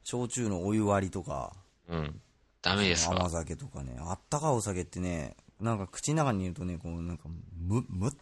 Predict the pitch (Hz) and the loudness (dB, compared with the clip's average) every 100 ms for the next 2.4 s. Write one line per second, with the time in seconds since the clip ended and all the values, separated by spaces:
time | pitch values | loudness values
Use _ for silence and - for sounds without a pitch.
0 | - 95 147 - - - 87 - 80 113 | -4 2 2 2 0 0 0 -6 0 4
1 | 156 - - _ _ _ _ - 101 101 | 4 0 -20 _ _ _ _ -2 2 6
2 | 95 92 - | 6 6 6